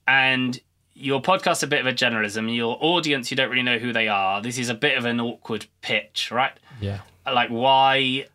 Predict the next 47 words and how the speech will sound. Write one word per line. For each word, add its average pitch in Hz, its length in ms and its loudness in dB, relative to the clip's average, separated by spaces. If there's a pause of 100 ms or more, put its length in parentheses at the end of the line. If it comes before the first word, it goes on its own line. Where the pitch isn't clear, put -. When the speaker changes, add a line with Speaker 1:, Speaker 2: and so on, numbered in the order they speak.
Speaker 2:
Oh, 143 80 2
yeah. 123 160 6
Speaker 1:
you 117 60 0
know, 110 180 2 (140)
they 135 140 4
want 135 240 -2
to 131 60 -6
buy 123 220 2
at 117 100 -6
scale. 113 540 0
So 151 380 0 (920)
I've 143 60 -10
got 180 120 4
a - 40 -8
couple 160 260 2
of 147 80 0
solutions 131 560 -2
for - 80 -8
you 95 100 -4
here. 98 180 -4 (880)
And 175 140 4
also 202 260 4
then 196 180 2
you've 180 100 0
got 175 120 2
the - 80 -2
problem 151 240 4
of, 143 60 0
how 165 140 6
do 151 80 0
I 151 60 4
write 143 320 2
a 135 80 -2
deck, 135 440 0
sponsorship 127 580 -4
deck 131 280 -2
anyway? 127 640 0 (420)
I 127 100 2
don't 131 140 2
know 123 100 2
what 127 160 0
to 123 140 -2
write. 120 420 4
I 120 100 -2
don't 123 200 2
know, 123 260 -2
like, 120 320 0